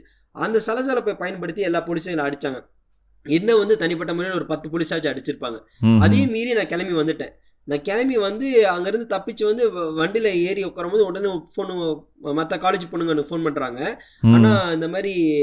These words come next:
Speaker 1: நாங்க இந்த இடத்துல இருக்கிறோம், எப்ப நான் போராட்டம் மறுபடியும் ஆரம்பிக்கிறோம் நாங்க." இந்த மாதிரியான ஒரு வேர்டை நான் என் லைஃப்ல எதிர்பார்க்கவே இல்ல. அப்பதான் அடி வாங்கியிருக்கிறாங்க,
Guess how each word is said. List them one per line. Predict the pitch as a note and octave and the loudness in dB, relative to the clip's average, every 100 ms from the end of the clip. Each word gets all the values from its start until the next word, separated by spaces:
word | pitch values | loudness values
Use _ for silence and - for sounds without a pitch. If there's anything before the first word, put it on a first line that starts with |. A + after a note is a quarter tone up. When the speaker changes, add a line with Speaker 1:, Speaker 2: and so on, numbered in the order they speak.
| C#3 C#3+ | 0 -2
Speaker 1:
நாங்க | D#3 | -2
இந்த | D#3 E3+ | -2 -2
இடத்துல | E3+ F#3+ | -6 -6
இருக்கிறோம், | E3 A#3 G3+ | -4 -4 -4
எப்ப | F3 | -4
நான் | F#3 E3+ | -6 -4
போராட்டம் | D#3 D#3 D3+ | -4 -2 -2
மறுபடியும் | C#3+ C#3+ C3+ | -2 -2 -4
ஆரம்பிக்கிறோம் | C3 C#3+ C3+ | -6 -6 -6
நாங்க." | A#2+ A#2+ _ _ _ - | -8 -12 _ _ _ -18
இந்த | D#3+ F#3 F3 G#3+ G#3+ G3+ | -12 -12 -10 -2 0 0
மாதிரியான | G3 A#3 C#4+ C#4 C4 | 0 2 4 4 4
ஒரு | G#3+ G3 F#3 | 4 4 -2
வேர்டை | F3+ G#3+ | -2 0
நான் | A#3 | 0
என் | G3 D#3+ | 0 0
லைஃப்ல | E3 G3+ F#3+ | -4 -4 -4
எதிர்பார்க்கவே | D#3+ E3+ F3+ D#3+ F3 | -4 -2 -4 -4 -2
இல்ல. | D3 B2+ - _ _ _ | -2 -4 -14 _ _ _
அப்பதான் | C3 - G3+ A#3+ C4 | -12 -2 0 2 2
அடி | A3 A3+ | 4 4
வாங்கியிருக்கிறாங்க, | G#3+ G3+ G3+ G3 G3+ | 4 2 -2 -2 -2